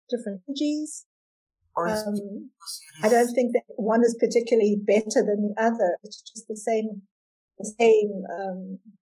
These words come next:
Speaker 1: ability to, to bring energy to people.
Speaker 2: Or is because it is socially acceptable channel angels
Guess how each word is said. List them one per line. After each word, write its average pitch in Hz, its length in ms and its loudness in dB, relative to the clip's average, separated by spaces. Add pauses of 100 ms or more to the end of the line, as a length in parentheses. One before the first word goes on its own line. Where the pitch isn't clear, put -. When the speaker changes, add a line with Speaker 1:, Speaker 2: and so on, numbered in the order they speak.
(340)
Speaker 1:
ability 226 580 2 (160)
to, 208 360 -4 (720)
to 208 100 -4
bring 226 360 0
energy 208 420 -2
to 202 100 -14 (240)
people. 214 340 -12 (560)
Speaker 2:
Or 156 220 2
is 160 200 0
because - 680 -2
it 143 180 2
is 143 180 0
socially 156 640 2
acceptable 117 880 -2 (200)
channel 120 500 -2
angels 113 580 -4